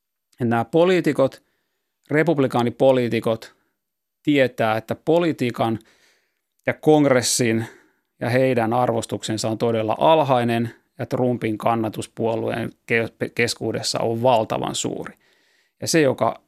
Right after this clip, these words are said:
uhmaa Trumpia, käytännössä hautaa oman poliittisen uransa.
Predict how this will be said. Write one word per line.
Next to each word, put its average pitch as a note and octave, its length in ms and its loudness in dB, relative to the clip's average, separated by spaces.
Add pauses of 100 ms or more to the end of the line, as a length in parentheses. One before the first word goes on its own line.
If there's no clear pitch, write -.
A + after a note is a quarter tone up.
uhmaa A#2+ 440 -2
Trumpia, E3+ 560 0 (840)
käytännössä B2+ 720 2 (760)
hautaa A#2 460 2
oman A2 200 2
poliittisen - 540 -4
uransa. - 380 -8